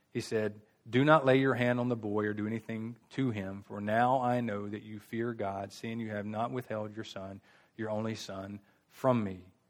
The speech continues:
And Abraham lifted up his eyes and looked, and behold, behind him was a ram caught in a thicket by his horns. And Abraham went and took the ram and offered it up as a burnt offering instead of his son. Now, a couple things to, to see there. One was, and the o-, most obvious, is God's provision,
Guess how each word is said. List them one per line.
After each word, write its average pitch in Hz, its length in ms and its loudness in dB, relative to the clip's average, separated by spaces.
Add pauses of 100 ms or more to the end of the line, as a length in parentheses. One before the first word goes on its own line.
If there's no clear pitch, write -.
(400)
And 110 100 -4
Abraham 110 380 2
lifted 120 240 0
up 113 100 -4
his 110 160 -2
eyes 98 380 -4
and 101 100 -8
looked, 107 200 -6
and 104 60 -10
behold, 101 280 -6
behind 101 320 -4
him 107 80 -4
was 104 140 -8
a 107 40 -6
ram 98 320 -10
caught 104 200 -8
in 107 40 -12
a 98 60 -12
thicket 101 340 -12
by 98 140 -10
his 95 100 -14
horns. 98 400 -14
And 101 80 -10
Abraham 98 240 -10
went 113 140 -2
and 117 80 -16
took 120 160 -6
the 117 80 -8
ram 101 240 -6
and 98 60 -8
offered 101 300 -10
it 101 40 -6
up 98 100 -8
as 101 100 -14
a 101 60 -12
burnt 104 200 -8
offering 98 300 -10
instead 98 460 -12 (340)
of 101 240 -6
his 104 220 -8
son. 95 340 -6
Now, 98 100 -12
a - 40 -16
couple 165 220 2
things 127 300 -2
to, 110 100 -10
to - 360 -18
see 147 160 -4
there. 101 300 -6 (420)
One 135 320 4
was, 117 180 -4 (220)
and 110 100 -6
the 101 40 0
o-, 117 180 4
most 120 260 4
obvious, 110 460 4
is 104 160 -6
God's 107 260 2
provision, 104 540 -6